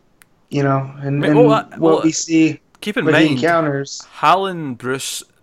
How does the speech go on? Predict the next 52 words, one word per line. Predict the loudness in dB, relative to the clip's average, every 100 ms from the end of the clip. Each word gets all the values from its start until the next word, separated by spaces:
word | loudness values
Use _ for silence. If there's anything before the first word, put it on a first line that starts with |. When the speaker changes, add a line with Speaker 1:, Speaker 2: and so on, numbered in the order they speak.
| _
Speaker 2:
didn't | -6 -4 -8 -16 -20
typically | -16 -16 -12 -6 -4
always | -4 -6
like | -6 -8 -8
each | -18 -12
other. | -12 -10 -16 _ _ _
There | -8
was | -6 -4
always | -4 -6
a |
Speaker 1:
No. | -6
Speaker 2:
bit | -6
of | -6
heat | -10 -12
there. | -10 -10 -12 _ _ _ -4
And | -2
I | 0
wonder | -2 -2 0
Speaker 1:
Not | 2
Speaker 2:
if | 2
may- |
Speaker 1:
even | 2 0
typically. | -2 -4 -4 -6 -6 -4
They | -4
just | -4 -8 -10 -4
get | -2
along | 0 0 -2 -4
'cause | -8
they're | -8
on | -8
the |
same | -10 -10 -12 -14
team. | -16 -10 -6 -4 -4
Like, | -6
you | -2 2
know, | 2 0 -6 -20 -20 -6
if, | -2 -2 0
if | -2
there's | 0 0
a | 0
surprise | -4 -4 -2 0 -2
party | 0 -2 0
Alfred's | -2 -2 -6 -10
putting | -8 -8
together, | -8 -2 -2 0 -2
you | -4
know, | -8 -4
he's | -4
Speaker 2:
<laughs> |
Speaker 1:
not | -2 -6 -6
calling | -10 -8 -8
Hal. | -6 -6 -6 -8